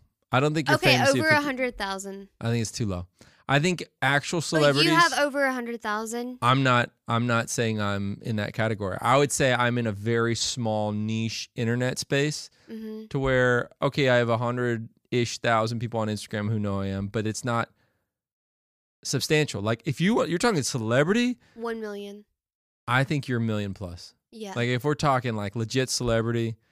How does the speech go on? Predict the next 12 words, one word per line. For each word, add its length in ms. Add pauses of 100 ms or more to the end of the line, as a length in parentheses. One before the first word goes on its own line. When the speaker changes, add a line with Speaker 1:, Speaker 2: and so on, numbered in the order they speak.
(380)
Speaker 1:
you 160
have 240
more 240
than 120
a 40
million 300
followers 300
on 80
Instagram. 420
Speaker 2:
One 220
million 340
followers, 680